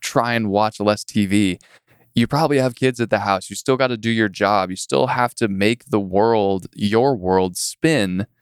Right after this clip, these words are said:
by busting your ass every single day. And it's okay to not be a hundred percent on all the time. Because without failure, there would be no success. So my advice to you would be this. Stand back up,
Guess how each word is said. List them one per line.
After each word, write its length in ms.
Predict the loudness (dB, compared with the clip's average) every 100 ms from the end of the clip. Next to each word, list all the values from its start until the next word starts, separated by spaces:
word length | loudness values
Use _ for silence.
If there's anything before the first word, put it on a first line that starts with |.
| _ _ _ _ _ -2
by 180 | -2 0
busting 480 | 0 -2 -2 -4
your 100 | 0
ass 240 | 0 0 -2
every 200 | -2 -2
single 300 | -2 0 0
day. 360 | 2 2 0
And 200 | 0 0
it's 140 | 0 0
okay 300 | -2 0 0
to 80 | 2
not 200 | 0 0
be 120 | 0
a 80 | 0
hundred 220 | 0 -2
percent 360 | -2 0 -2 2
on 380 | 2 2 0 -2 0
all 260 | 2 2
the 100 | 0
time. 440 | 0 0 0 -4 -16 _ _ _ _ _ _ _ _ _ _ _
Because 260 | -2 -2 0
without 280 | 0 0
failure, 460 | 0 0 2 2 2
there 200 | 2 2
would 180 | 0 0
be 140 | 0
no 160 | 2 0
success. 600 | -2 -4 -2 -2 -6 -20 _ _ _ _
So 380 | -6 0 2 2 0
my 140 | 0
advice 300 | 2 0 0
to 120 | -2
you 160 | 0 2
would 220 | 0 0
be 120 | 0
this. 380 | 0 -2 -4 -16 _ _ _ _ _ _ _ _
Stand 300 | -6 -2 2
back 220 | 0 2
up, 240 | 0 0